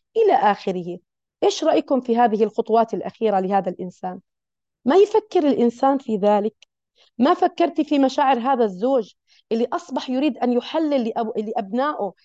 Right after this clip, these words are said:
ال دي إن إيه حتى يعلم إنهم أبنائه ولا أبناء غيره؟ والله يا أخواتي، عار على أهلي يا أختي يا خديجة، بتنشر الآن للقراءات. الله يسعدكم يا أخواتي،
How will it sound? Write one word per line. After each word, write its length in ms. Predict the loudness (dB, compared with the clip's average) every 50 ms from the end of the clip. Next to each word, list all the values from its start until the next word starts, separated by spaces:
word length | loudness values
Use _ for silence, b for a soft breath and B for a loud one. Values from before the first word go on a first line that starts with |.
| _ _ -6
ال 140 | -6 -4 -2
دي 200 | 0 0 0 0
إن 80 | 0
إيه 160 | -2 -2 -2 -6
حتى 320 | -6 -8 -4 -2 0 2
يعلم 220 | 4 4 4 4 2
إنهم 180 | 2 0 -2 -2
أبنائه 380 | -4 -6 -4 -2 -2 0 0 0
ولا 280 | 0 -2 -2 -2 -6
أبناء 300 | -6 -6 -6 -8 -8 -8
غيره؟ 380 | -8 -8 -6 -6 -6 -8 -10 -14 _ _ _ _ _ _ _ _ _ _ _ _ _ _ _ _ _ _ _ _ _ _ _ _
والله 380 | -2 0 0 2 2 2 2 2
يا 120 | 2 0 -2
أخواتي، 600 | -2 -4 -4 -2 -2 -2 -4 -6 -10 _ -20 -20 _ _ _ _ _
عار 680 | -6 -4 -2 -2 0 0 0 0 0 0 -2 -2 -4 -8 -14 _ _ _ _ _ _ _ _ _ _ _ _ _ _ _ _ _
على 220 | -6 -2 -2 0
أهلي 400 | 0 -2 -4 -4 -2 -2 -2 0
يا 140 | -2 -2 -4
أختي 240 | -6 -10 -10 -8 -6
يا 100 | -6 -6
خديجة، 380 | -6 -8 -6 -6 -6 -6 -8
بتنشر 400 | -10 -8 -6 -6 -6 -4 -2 0
الآن 460 | 0 0 0 0 -2 -2 0 0 2
للقراءات. 720 | 0 0 0 0 0 0 0 0 0 -2 -4 -8 -8 _ _ _ _ _ _ _ -4
الله 220 | -2 0 0 0
يسعدكم 520 | 0 -2 -4 -6 -10 -10 -10 _ -12 -10 -8
يا 100 | -8 -8
أخواتي، 480 | -4 -2 0 0 0 -2 -4 -12 -18